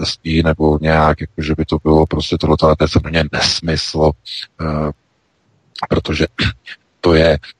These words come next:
to je všechno zkrátka to s-, způsobené tím, že je tam kádrová vyprázdněnost, protože platí i v S P D, v jako, jako v jakékoliv jiné straně v současné době, že nejsou kádry.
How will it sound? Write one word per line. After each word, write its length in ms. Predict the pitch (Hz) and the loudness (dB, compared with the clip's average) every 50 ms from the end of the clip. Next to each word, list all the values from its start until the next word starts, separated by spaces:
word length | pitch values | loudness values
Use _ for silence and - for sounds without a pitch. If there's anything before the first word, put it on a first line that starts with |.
| _ _ | _ _
to 100 | - 87 | 0 0
je 60 | 85 | 2
všechno 440 | 85 - - 95 - 101 92 90 87 - _ _ _ | 2 2 0 0 0 0 0 0 0 -2 _ _ _
zkrátka 460 | - - - - 85 82 85 - - - - | -10 -6 -2 2 2 2 2 2 0 -2 0
to 200 | - 95 92 87 | 0 -2 -2 0
s-, 180 | - - - - _ _ - | -4 -8 -10 -12 _ _ -20
způsobené 760 | - - - _ - 92 - - 104 107 104 101 101 101 104 101 - | -20 -20 -18 _ -12 -6 -4 -2 0 2 2 4 4 2 2 -2 -6
tím, 540 | - - 113 120 110 92 85 85 90 101 107 110 - _ _ _ _ _ _ _ _ _ _ _ _ - | -6 -4 -2 -2 2 2 2 0 0 -2 -6 -8 -10 _ _ _ _ _ _ _ _ _ _ _ _ -12
že 400 | - 104 107 98 92 92 98 98 92 | -8 -6 -4 -4 -2 2 4 4 4
je 380 | 92 90 90 90 95 98 110 104 | 6 4 4 2 2 2 2 2
tam 400 | - - 131 110 104 104 104 98 - _ _ _ _ _ _ - - - | 2 2 0 0 0 -4 -8 -10 -14 _ _ _ _ _ _ -18 -14 -4
kádrová 500 | - - 110 117 - 131 135 131 131 131 | -2 0 0 0 2 2 2 4 4 4
vyprázdněnost, 720 | 127 131 131 139 135 117 98 92 85 87 80 73 76 - - | 4 2 2 2 2 2 2 2 0 -4 -8 -8 -10 -8 -8
protože 340 | 107 107 123 127 113 135 110 - | -8 -6 -4 -2 0 -2 0 2
platí 340 | 120 117 113 117 - 135 139 | 2 0 0 0 -4 -6 -4
i 180 | 123 127 127 | -2 -2 -2
v 140 | 120 - - - - | 0 -2 -2 -4 -4
S 140 | 107 - - | -8 -12 -8
P 220 | - - 113 117 113 | -6 -2 -2 0 2
D, 300 | 113 113 101 80 73 - - 87 90 90 87 | 2 2 2 0 -2 -8 -10 -8 -6 -6 -2
v 60 | 82 | -2
jako, 200 | 101 95 - 120 | -2 0 0 -2
jako 240 | 92 95 92 - 110 | -2 -2 -4 -4 -4
v 60 | 87 | -2
jakékoliv 560 | 87 82 - 107 98 - - 107 113 110 90 | -4 -2 0 -2 -2 0 0 0 2 2 2
jiné 220 | 87 87 92 101 107 | 2 2 2 2 0
straně 440 | 107 - - 90 90 95 101 87 | 0 -2 0 0 0 0 -2 -4
v 60 | 76 - | -6 -8
současné 440 | 92 90 - - 82 - - 92 | -10 -10 -10 -10 -10 -8 -8 -6
době, 340 | 87 90 85 - 78 71 71 - _ _ _ _ _ - - - - - - _ | -6 -4 -4 -4 -6 -6 -8 -12 _ _ _ _ _ -20 -20 -20 -20 -20 -10 _
že 140 | - - 82 | 0 0 0
nejsou 440 | 76 82 80 76 - - - 90 82 | 2 0 0 0 0 -2 -2 -4 -4
kádry. 540 | - - 78 82 90 87 - 78 76 - | -4 -2 0 0 0 0 0 -2 -6 -6